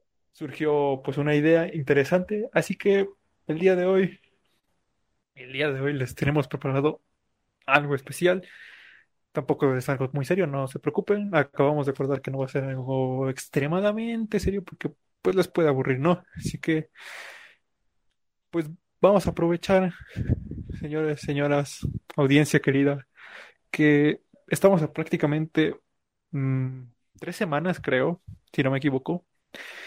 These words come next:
de las elecciones más grandes de la historia, entre comillas, como le dirían algunos.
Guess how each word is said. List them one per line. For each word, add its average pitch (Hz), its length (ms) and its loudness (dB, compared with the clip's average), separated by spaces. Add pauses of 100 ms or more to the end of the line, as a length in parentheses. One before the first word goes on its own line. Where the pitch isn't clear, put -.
(320)
de 151 140 -4
las 160 220 -6
elecciones 175 760 2 (140)
más 139 300 4
grandes 135 260 4
de 143 60 2
la 147 80 4
historia, 180 240 -6
entre 151 160 -6
comillas, 151 340 -2
como 131 240 -4
le 127 100 -4
dirían 131 280 -4
algunos. 208 600 -4